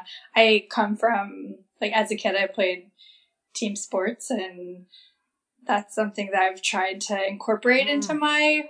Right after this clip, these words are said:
Speaker 1: whole athletic career because I think it's way more fun when you're, you know, a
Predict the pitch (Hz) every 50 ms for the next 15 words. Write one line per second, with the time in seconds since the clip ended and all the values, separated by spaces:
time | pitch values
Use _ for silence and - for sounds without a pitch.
0 | - - _ - - - 269 262 254 262 262 254 247 247 254 254 262 262 254 -
1 | - 277 285 294 285 262 247 240 220 220 214 220 214 247 240 220 190 185 190 190
2 | 190 185 180 185 180 - 190 185 175 175 180 185 190 233 233 - - - _ _
3 | _ _ - 226 220 208 208 202 202 196 185 - 220 214 214 208 202 202 202